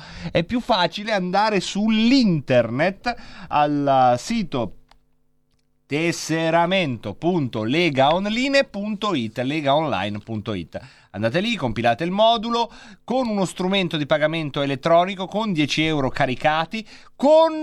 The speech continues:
molto importante, una connessione dall'Italia, e che rende ancora più commovente la, eh, contributo del nostro Alessandro La Losanna, che non può neanche farla perché lui vive in Svizzera.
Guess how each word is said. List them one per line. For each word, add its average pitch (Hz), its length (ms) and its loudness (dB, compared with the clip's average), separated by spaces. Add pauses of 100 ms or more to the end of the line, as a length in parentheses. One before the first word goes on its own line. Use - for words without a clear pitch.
(100)
molto 269 420 2
importante, 240 640 0
una 208 200 0
connessione 214 1000 0
dall'Italia, 156 920 2
e 147 100 0
che 175 180 -2
rende 143 200 -4
ancora 139 280 0
più 135 140 -6
commovente 139 680 -2 (320)
la, 120 800 2
eh, 110 40 -6
contributo 147 560 -2
del 120 100 2
nostro 127 220 -2
Alessandro 127 380 0
La 123 60 4
Losanna, 143 420 0
che 151 240 -10 (520)
non 156 280 0
può 165 180 2
neanche 170 460 2
farla 151 520 0
perché 139 320 -4
lui 147 220 4
vive 139 260 0
in 127 140 2
Svizzera. 147 680 0